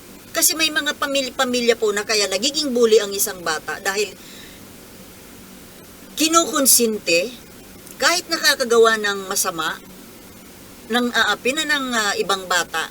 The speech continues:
kinakampihan. Kampi-kampihan sila, buong pamilya, buong angkan. So, yan po ang isang masamang, ah, kultura sa ibang pamilya. Hindi po yan kulturang Pilipino, kundi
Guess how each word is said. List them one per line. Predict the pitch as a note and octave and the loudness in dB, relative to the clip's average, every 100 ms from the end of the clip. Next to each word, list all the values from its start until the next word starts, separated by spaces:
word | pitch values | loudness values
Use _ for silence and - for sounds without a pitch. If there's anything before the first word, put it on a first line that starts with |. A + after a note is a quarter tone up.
| - | -4
kinakampihan. | E4 F4+ F4+ F4+ D#4+ D4+ C#4+ D4+ A#3+ - - - - - - - - - - - | -2 0 -2 -2 -6 -8 -6 -8 -10 -16 -20 -20 -20 -20 -20 -20 -20 -20 -10 -2
Kampi-kampihan | D#4 D4+ - E4+ D#4 - D4+ C#4+ | -2 0 -2 -2 -2 -2 0 0
sila, | C4 C4 B3 | 2 2 2
buong | G#3 A3+ A3 G3+ | 2 0 0 -4
pamilya, | G3 F#3 F3+ G3+ | -6 -4 -4 -4
buong | F#3 A#3 G#3 | 0 0 0
angkan. | F#3+ F3+ F3+ C#3+ A2+ - - - - - - - - - - - - - - - - - | -8 -4 -4 -4 -8 -16 -20 -20 -20 -20 -20 -20 -20 -20 -20 -20 -20 -20 -20 -20 -20 -6
So, | - D#4 | -2 0
yan | D4+ F4+ F4 | 0 -2 -2
po | E4+ | -2
ang | E4 D#4 C#4+ C4+ A3+ - - - - - | 0 0 -2 -6 -8 -14 -20 -20 -20 -6
isang | D4+ F4 D4+ | 0 2 2
masamang, | D4 C#4 C#4+ C4 B3 A#3+ A3+ A3 G#3 G3+ G3+ F#3+ - - - - - - - - - - - - - - - | 2 0 2 2 0 -4 -6 -8 -8 -10 -12 -14 -20 -20 -20 -20 -20 -20 -20 -20 -20 -20 -20 -20 -18 -8 0
ah, | F#3+ E3 C#3+ C3+ - - - - | 2 4 2 -2 -8 -20 -18 -6
kultura | D4+ C#4 D4 B3 F#3 D#3+ | -4 -2 6 8 8 4
sa | C4+ | 2
ibang | C4 A#3 A#3+ | 0 -2 0
pamilya. | A3 G3 F3 D#3 C#3+ F#3 | -2 -2 -4 -4 -4 -4
Hindi | C#4+ G#4+ | 0 2
po | A4 | 2
yan | E4 C4+ | -2 -2
kulturang | C#4+ B3 B3+ A#3 A3 | -4 0 2 2 2
Pilipino, | A3+ G3+ G3+ F3+ F3 | -2 -2 -4 -6 -4
kundi | F#3 A#3 G#3 A3+ | -2 0 2 0